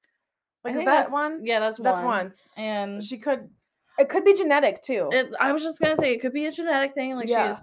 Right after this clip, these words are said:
Speaker 2: just balding prematurely. It could
Speaker 1: Mm-hmm.
Speaker 2: be. But I, I would be concerned, too. Like, if I had a friend and she,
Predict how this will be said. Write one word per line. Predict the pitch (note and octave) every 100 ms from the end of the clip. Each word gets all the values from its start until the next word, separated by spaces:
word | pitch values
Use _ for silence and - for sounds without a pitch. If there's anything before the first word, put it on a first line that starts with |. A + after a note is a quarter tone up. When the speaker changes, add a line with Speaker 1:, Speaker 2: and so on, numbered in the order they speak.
| G#3
Speaker 2:
just | B3 A#3+ -
balding | G3+ G#3+ A3 A3
prematurely. | - A3 G3+ G#3 G3 E3+ E3+ F3 A#3 A3 - _
It | F#3
could | G#3+ D4+ A3+
Speaker 1:
Mm-hmm. |
Speaker 2:
be. | B3 G#3+ B3+ _ _ _ _ _ _ _ _
But | D4 C#4+ A#3 A3 -
I, | A3 B3+ C4 -
I | F#3 G#3
would | A#3 A#3
be | A#3+ G#3+
concerned, | A3 G#3+ - G3 F#3+ F#3+ F#3+
too. | - F3+ D#3+ E3
Like, | F3+ F3+ F#3
if | G3
I | F#3 F3+
had | G3 F#3 F3+
a |
friend | F3+ F#3 E3+ E3+ E3+
and | E3+ E3+ E3+ E3
she, | - - - F3+ E3+ E3